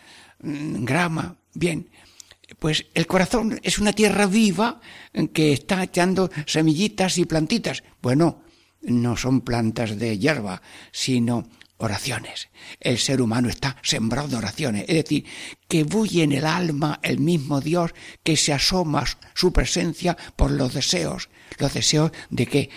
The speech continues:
Pues deseos de paz, deseos de trabajo, deseos de salvación, deseos de ayuda, deseos de acompañamiento,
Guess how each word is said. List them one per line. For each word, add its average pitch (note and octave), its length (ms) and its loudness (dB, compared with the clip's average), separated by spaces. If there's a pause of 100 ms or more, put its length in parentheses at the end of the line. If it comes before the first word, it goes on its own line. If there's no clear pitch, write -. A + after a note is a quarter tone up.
(140)
Pues B2 300 0
deseos B2+ 600 0
de G#2+ 260 -2
paz, C#3+ 460 -4 (320)
deseos A#2 640 -2
de F3 260 -4
trabajo, D3+ 760 -4 (260)
deseos B2 520 -2
de A#2 180 -4
salvación, E3 840 -4 (300)
deseos C3+ 540 0
de G#2+ 120 -4
ayuda, C#3 520 2 (320)
deseos C3 480 2
de A#2 100 2
acompañamiento, A#2 920 0